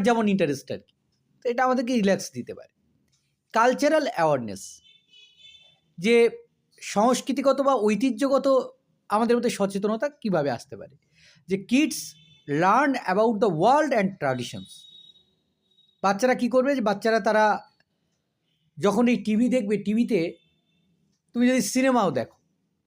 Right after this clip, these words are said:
বা এই যে বললাম ডিসকভারি যদি দেখো, তাহলে সেখানে তুমি দেখতে পাবে যে যদি আমরা কোনো ইংলিশ ফিল্ম দেখি, তাহলে আমরা ইংরেজদের যে রীতিনীতি, তাদের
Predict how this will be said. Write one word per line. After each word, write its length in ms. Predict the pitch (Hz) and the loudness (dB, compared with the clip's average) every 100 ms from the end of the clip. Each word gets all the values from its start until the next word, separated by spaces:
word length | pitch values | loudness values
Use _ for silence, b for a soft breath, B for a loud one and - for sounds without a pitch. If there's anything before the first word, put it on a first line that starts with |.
| _ _ _ _ _ _ _ _ _ _ 180 | _ _ _ _ _ _ _ _ _ _ -2
বা 80 | 220 233 | 2 4
এই 60 | 233 | 2
যে 40 | 233 | 2
বললাম 160 | 240 202 | 2 2
ডিসকভারি 420 | 233 - 247 214 185 135 | 0 0 2 2 -2 -6
যদি 120 | 120 113 | -14 -14
দেখো, 200 | - _ _ _ _ _ _ _ _ _ _ - | -16 _ _ _ _ _ _ _ _ _ _ -2
তাহলে 180 | 226 262 240 | 0 0 0
সেখানে 220 | 240 254 | 0 0
তুমি 120 | 254 240 | 0 -2
দেখতে 180 | 247 269 269 | -2 0 0
পাবে 200 | 233 220 226 202 | 2 2 0 -4
যে 60 | 196 | -2
যদি 140 | 240 254 254 | 2 2 4
আমরা 180 | 254 254 220 - _ _ _ _ _ | 4 2 0 -8 _ _ _ _ _
কোনো 160 | 226 240 233 220 - _ _ _ 214 | -2 2 2 -2 -10 _ _ _ 0
ইংলিশ 200 | 226 202 - | 0 -2 -6
ফিল্ম 180 | 170 127 | -6 -4
দেখি, 160 | 98 - _ _ _ _ _ _ _ _ _ _ - | -8 -10 _ _ _ _ _ _ _ _ _ _ -4
তাহলে 160 | 214 208 | 0 2
আমরা 160 | 214 202 180 - _ _ _ _ _ - 214 | 2 2 0 -8 _ _ _ _ _ -2 0
ইংরেজদের 460 | 226 269 208 254 196 | 2 2 0 -2 0
যে 80 | 233 190 | 0 0
রীতিনীতি, 460 | 202 220 202 156 147 - _ _ _ 202 | -2 -4 -4 -6 -10 -14 _ _ _ -2
তাদের 200 | 208 | 0